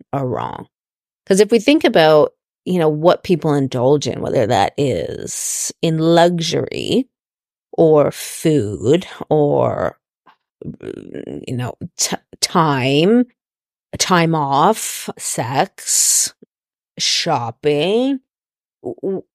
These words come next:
often we can bring up a, a lot of ideas that say, "Okay, this, this is wrong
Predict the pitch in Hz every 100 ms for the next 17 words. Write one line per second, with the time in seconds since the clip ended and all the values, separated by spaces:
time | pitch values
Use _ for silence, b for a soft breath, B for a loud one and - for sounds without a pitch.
0 | _ 226 320 392 - 254 208 196 196 175
1 | 180 190 190 180 - 165 165 165 175 165
2 | 170 170 226 220 175 160 151 147 151 143
3 | - - - 147 139 - 165 147 151 156
4 | 170 175 - - - _ 170 170 156 151
5 | - - _ _ _ _ _ - 165 156
6 | 120 117 156